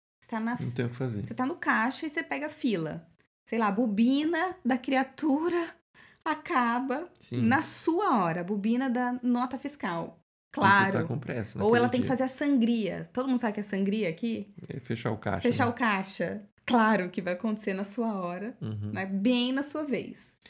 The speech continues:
Speaker 1: né?
Speaker 2: Isso conversa muito com o que o Dave e a Anne falam no livro,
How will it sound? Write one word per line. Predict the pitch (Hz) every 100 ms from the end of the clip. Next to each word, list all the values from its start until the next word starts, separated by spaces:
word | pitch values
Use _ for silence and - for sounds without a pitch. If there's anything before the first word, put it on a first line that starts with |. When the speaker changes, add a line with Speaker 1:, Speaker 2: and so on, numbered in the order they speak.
| _ -
Speaker 1:
né? | 170
Speaker 2:
Isso | 131 135
conversa | 151 156 175 170
muito | 156 175 -
com | 151
o |
que | -
o | 120
Dave | 110 107 107
e |
a | 104
Anne | 101 98
falam | 101 135 147 101 98 - -
no | 107
livro, | 104 117 160 101 95